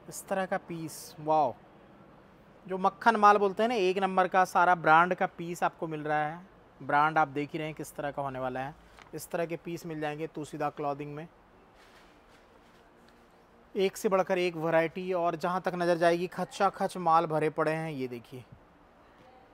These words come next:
तो बढ़ते हैं अगले ब्रांड की तरफ, और भी काफ़ी सारे हैं, थोड़ा थोड़ा नज़र करा दूँ, बाकी इतनी सारी वैरायटी हैं, सारा तो पॉसिबल नहीं है वीडियो में दिखा पाना।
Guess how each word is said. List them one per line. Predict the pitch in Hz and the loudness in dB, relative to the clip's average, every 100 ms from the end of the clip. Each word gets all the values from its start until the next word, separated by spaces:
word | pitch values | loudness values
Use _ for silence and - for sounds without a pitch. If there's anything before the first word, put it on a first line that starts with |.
| - | -14
तो | 151 139 147 | -12 -10 -2
बढ़ते | 156 160 214 | 0 0 2
हैं | 226 | 4
अगले | 214 180 202 | 4 4 4
ब्रांड | 175 175 226 190 | 10 12 12 10
की | 214 | 2
तरफ, | 190 185 202 - 185 | 2 2 2 -4 -18
और | - 160 160 | -10 -6 -6
भी | 180 | -2
काफ़ी | 180 170 185 | 0 0 -2
सारे | 185 170 | 2 2
हैं, | 180 180 | 2 -4
थोड़ा | 180 185 185 | -2 0 0
थोड़ा | 196 190 | 2 2
नज़र | 175 175 185 | 2 2 4
करा | 185 175 | 6 6
दूँ, | 180 185 | 6 6
बाकी | 175 165 190 | 6 6 0
इतनी | 160 185 214 | 0 0 2
सारी | - 185 180 | 4 4 6
वैरायटी | 175 160 160 180 | 6 4 4 0
हैं, | 180 175 - - - | 0 -2 -8 -20 -14
सारा | - 160 170 | -2 2 2
तो | 180 | 2
पॉसिबल | 170 160 - 175 175 | 0 0 0 0 -2
नहीं | 180 190 | -2 -4
है | |
वीडियो | 170 165 165 | -4 -4 -4
में | 165 | -6
दिखा | 156 151 156 | -8 -4 -2
पाना। | 143 147 | -2 -4